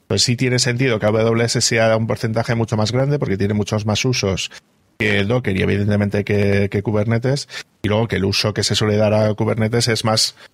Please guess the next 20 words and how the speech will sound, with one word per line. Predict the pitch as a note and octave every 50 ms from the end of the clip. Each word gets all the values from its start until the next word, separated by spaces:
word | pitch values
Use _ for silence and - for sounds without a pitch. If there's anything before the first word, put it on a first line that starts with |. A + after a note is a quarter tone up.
| _ _ _ _ -
restringido, | G#2 - - G#2 G2+ F2+ - A#2 A#2 A2+
más | A2+ A2 G2+ -
a | F#2 F#2+ F#2 E2+ F2
temas, | - G2+ G2+ G2 F#2+ F#2+
pues | F#2+ F#2+ G#2+
eso, | F#2+ - D#2+ D#2+ F2
tema | - F#2 F#2+ F#2 F#2
de | F2
sistemas, | - - G2 - - A#2 A2+ A2+ A2 A2 G#2+ G#2+ G#2 G2 G2
DevOps | F#2 F#2 G2+ A2 A2+ A2+ A2 G#2+ - -
y | G#2
cosas | A#2+ G2 G2 G#2 G2
así, | G2+ - - B2 C3 D3+ - - - - - _ _ _ _ _ - -
eh, | G#2 G2+ G2+ G2+ G#2 G2+
y | G2+
tangencialmente | - A2+ G#2+ G#2 - - A2+ G#2+ G#2+ A#2 A2+ A2+ A2+ A2+ A2 A#2+ G#2+
puede | A#2 A2 A2 A2+
tocar | G#2 A2+ G#2 - A#2 A2 A2+ A2+ A#2 A#2
tanto | - A2+ A2 G#2+ F#2 G#2+ G2 G2
a, | G2 F#2+ F#2+ F#2 F#2 F2+ F2+ F2 F2+ -